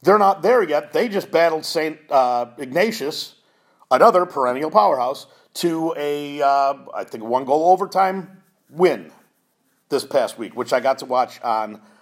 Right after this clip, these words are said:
um, live stream, which, again, is great. I, I think that's great. It, it, it ups my,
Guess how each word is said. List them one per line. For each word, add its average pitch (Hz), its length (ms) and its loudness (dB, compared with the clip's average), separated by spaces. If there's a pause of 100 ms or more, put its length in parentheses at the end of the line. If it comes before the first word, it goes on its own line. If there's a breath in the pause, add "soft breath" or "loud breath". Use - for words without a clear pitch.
(220 soft breath)
um, 98 560 -4 (1500)
live 127 300 2
stream, 98 260 -16 (100)
which, 113 400 -8
again, 165 440 2 (760 soft breath)
is 131 160 -4
great. 120 380 -2 (280)
I, 98 160 -2 (100)
I - 40 -6
think 113 200 -8
that's 117 200 -2
great. 190 280 2
It, 151 160 -10
it, 127 220 -6
it 131 140 -8
ups - 280 2
my, 147 360 2